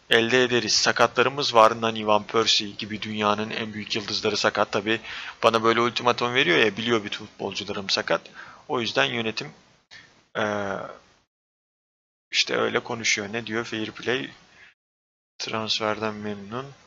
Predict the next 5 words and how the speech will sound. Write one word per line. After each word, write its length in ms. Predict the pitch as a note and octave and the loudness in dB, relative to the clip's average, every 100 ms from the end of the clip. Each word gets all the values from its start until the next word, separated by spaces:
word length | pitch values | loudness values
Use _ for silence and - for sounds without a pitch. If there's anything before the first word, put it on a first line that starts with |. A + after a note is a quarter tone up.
| _ _ _ _ _ _ _ _ | _ _ _ _ _ _ _ _
Konya 520 | - A#2+ A2+ A2 A2+ A#2+ | -4 -2 -2 -2 -2 -2
maçında 440 | B2 A2 - A2 G#2+ | -2 0 0 4 6
hayal 240 | G#2 G#2 | 6 6
kırıklığına 560 | G#2 - - A2+ G#2+ A2 | 2 -8 -6 -4 -2 -4
uğramışlar. 840 | G#2 G2 F#2+ - B2 C3 - - | -4 -6 -2 2 4 4 2 -6